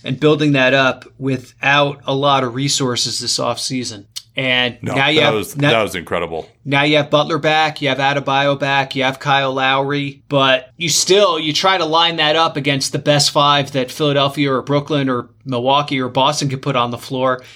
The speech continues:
Speaker 1: and you still kinda go, "Yeah, yeah, I don't know about that. I don't know if I can call you a favorite."
Speaker 2: Yeah, I think, yeah, I mean, that's, i-, if Kyrie can play, that changes everything. I do think, but th-, the Nets also don't really, I mean, are they gonna play Drummond?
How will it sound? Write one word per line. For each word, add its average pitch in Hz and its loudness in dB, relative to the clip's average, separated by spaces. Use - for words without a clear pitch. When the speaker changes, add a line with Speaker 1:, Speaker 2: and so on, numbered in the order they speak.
Speaker 1:
and 143 -4
you 139 -2
still 247 2
kinda 214 2
go, 190 2
"Yeah, 415 4
yeah, 349 2
I 349 4
don't 349 0
know 349 6
about 175 2
that. 131 0
I 135 0
don't 196 -6
know 226 -4
if 220 -6
I 220 2
can 196 -4
call 208 2
you 196 -2
a 165 -2
favorite." 196 -6
Speaker 2:
Yeah, 101 -2
I 127 2
think, 147 0
yeah, 110 -10
I - -14
mean, 90 -12
that's, 95 -8
i-, 101 -6
if 110 -4
Kyrie 151 2
can 190 0
play, 131 2
that 120 -2
changes 120 -4
everything. 92 -2
I 87 -2
do 110 0
think, 110 -4
but 113 0
th-, 120 -16
the 123 0
Nets 240 0
also 196 -2
don't 165 -4
really, 151 0
I - -6
mean, 113 2
are 113 2
they 117 0
gonna 139 0
play 120 -4
Drummond? 208 0